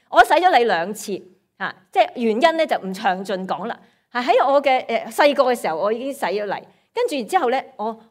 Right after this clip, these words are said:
好清楚同主一個好委身嘅一個決定，我重新洗禮，因為嗰陣時我唔，仲係唔，唔係好認識，或者呢，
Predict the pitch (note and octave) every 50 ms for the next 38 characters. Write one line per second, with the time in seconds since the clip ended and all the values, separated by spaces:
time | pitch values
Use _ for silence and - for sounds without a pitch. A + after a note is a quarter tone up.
0 | _ - B3 C#4 D4 - - F4+ E4+ E4+ D4 C#4 C4 C#4 A3 F#3 F#3 F#3 - -
1 | A3+ A#3+ C4+ C4 A#3+ A3 G#3+ - - G3 F#3+ G3+ B3+ C4 A#3 - F#3+ A#3 A3+ A3
2 | C#4 B3+ B3 A3+ G#3 A3+ - - G#3+ - F#3 E3+ F3 - C#4 - - C4+ G#3+ F#3+
3 | G3+ - - - C#4 B3+ - F#3+ F#3+ G#3 F#3+ F#3+ B3 D#4+ D#4 B3 G3+ - _ _
4 | _ _ _ - E4+ A4 F4+ - - C#4+ - B3 C4 A3+ - - _ _ _ _
5 | _ _ _ _ _ - C4 A#3+ A#3+ B3+ A#3 G#3+ G#3+ G#3+ - - - C4 B3+ C4
6 | A3 A#3+ A#3+ B3+ A#3+ A3+ A3+ A#3+ C#4+ D4 B3 G3+ G#3 G3+ - C4 A3+ - A#3+ A#3
7 | - D4+ D4 C#4+